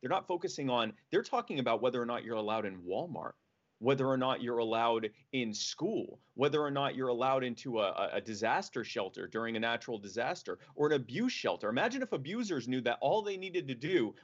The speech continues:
was keep their victims from getting vaccinated and they couldn't go anywhere to get away from them. This is a terrible, terrible idea. And there's a focus on, well, okay, but it's coming from the private sector. It's not the government doing it.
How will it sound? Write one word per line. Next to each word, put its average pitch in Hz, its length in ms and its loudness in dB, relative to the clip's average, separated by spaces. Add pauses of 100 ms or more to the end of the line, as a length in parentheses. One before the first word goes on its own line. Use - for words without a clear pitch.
was 127 180 2
keep - 240 -6
their 160 120 4
victims 160 380 0
from 127 160 -4
getting 135 220 0
vaccinated 117 680 0 (120)
and 143 120 -2
they 139 80 0
couldn't 160 260 -4
go 139 180 0
anywhere 123 260 -2
to 107 80 -6
get 120 140 0
away 139 260 0
from 110 240 -6
them. 95 140 -6
This 185 200 -2
is 208 160 -8 (200)
a 131 100 4
terrible, 180 560 0
terrible 131 420 0
idea. 107 420 -2 (220)
And 160 120 0
there's 165 140 2
a 170 60 2
focus 214 440 2
on, 160 200 2
well, 156 280 4
okay, 165 500 0 (220)
but 170 120 2
it's 165 140 -2
coming 214 260 -4
from 180 180 -4
the 147 60 0
private 147 440 0
sector. 135 340 -2
It's 101 100 -12
not - 140 -6
the 143 80 -4
government 123 380 -2
doing 123 260 -4
it. - 140 -14